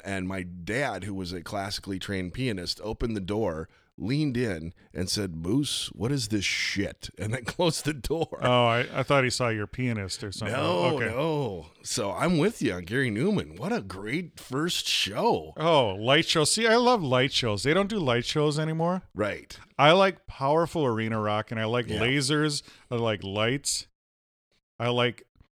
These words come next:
Speaker 2: fog. I like, see, see, back in the day in the concerts, you couldn't see as much either.
Speaker 1: What?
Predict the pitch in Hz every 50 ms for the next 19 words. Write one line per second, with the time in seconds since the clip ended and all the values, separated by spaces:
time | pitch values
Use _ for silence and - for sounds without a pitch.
0 | _ _ _ - - - - - 123 120 120 123 127 135 143 156 156 143 - _
1 | _ - - 143 151 185 214 226 196 - - 170 147 - 185 190 - _ _ _
2 | - - - 185 180 143 143 156 170 180 - 180 147 135 131 131 139 139 131 117
3 | - - - 123 127 123 - - 131 110 - - 127 123 - - 160 135 127 123
4 | - - 139 139 143 147 135 139 147 139 - - 127 120 120 143 156 160 - _
5 | _ _ _ _ _ _ _ _ _ _ _ _ _ _ 92 - - 80 104 95
6 | 80